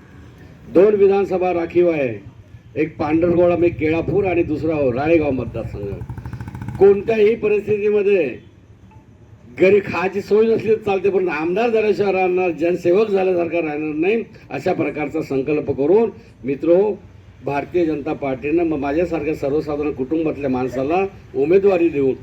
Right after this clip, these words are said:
दोन हजार चौदा ला भारतीय जनता पार्टीचा आमदार बनवला. हे कार्यकर्त्याचं श्रेय आहे, पक्षाचं श्रेय आहे.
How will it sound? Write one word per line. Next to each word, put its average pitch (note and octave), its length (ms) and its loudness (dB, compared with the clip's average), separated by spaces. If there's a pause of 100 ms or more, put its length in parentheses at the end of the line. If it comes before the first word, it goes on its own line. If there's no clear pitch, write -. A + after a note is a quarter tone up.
(280)
दोन G#3+ 200 4
हजार F3 320 0
चौदा D3 380 -2
ला E3 180 -2 (280)
भारतीय C3+ 320 0
जनता C#3 280 -2
पार्टीचा C3 400 -4
आमदार A#2 400 -6
बनवला. G2+ 340 -6 (380)
हे B3+ 80 4
कार्यकर्त्याचं C#4+ 760 -2
श्रेय A#3 320 2
आहे, C3 140 -8 (500)
पक्षाचं D4 500 0
श्रेय A#3+ 280 4
आहे. D#3 320 -6